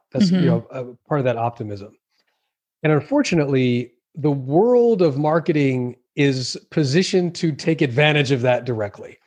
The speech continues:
Speaker 2: Mm.
Speaker 1: And so the first thing would be, you know, to develop some skills to pop yourself out of that emotional place whenever someone is asking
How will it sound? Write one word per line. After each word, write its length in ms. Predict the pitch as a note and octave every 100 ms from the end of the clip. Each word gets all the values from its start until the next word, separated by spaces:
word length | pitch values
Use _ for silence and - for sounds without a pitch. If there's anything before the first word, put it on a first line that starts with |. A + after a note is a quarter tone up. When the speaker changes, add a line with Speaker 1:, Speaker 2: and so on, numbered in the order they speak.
| _ -
Speaker 2:
Mm. 340 | F#3 E3+ E3 _ _ -
Speaker 1:
And 100 | D3+
so 100 | F3+
the 60 | D3
first 280 | - C#4 -
thing 360 | F3 C#3+ C#3+ _ -
would 180 | D3 B2+
be, 400 | C3+ C3 C3 B2
you 100 | C#3+
know, 40 |
to 140 | C3+ C#3+
develop 360 | C3+ F3 F3+
some 180 | F3 D#3+
skills 680 | - - A#2+ A#2+ A#2 - - _ _ _ _ -
to 480 | - D3 C3+ C3 - _ _ _ _ _ E3+
pop 220 | F#3+ -
yourself 500 | G3+ - F3+ D3+ - -
out 300 | D3 F#3 G#3+
of 120 | F#3
that 160 | E3+ D#3
emotional 560 | C3+ C3+ C#3 D3 B2
place 680 | A2+ - B2+ A2+ A2+ - - _ -
whenever 640 | C3 B2 - D3+ D#3+ E3
someone 360 | - D#3 D3 C3+
is 120 | A#2+
asking 600 | - C3+ C3+ - C3+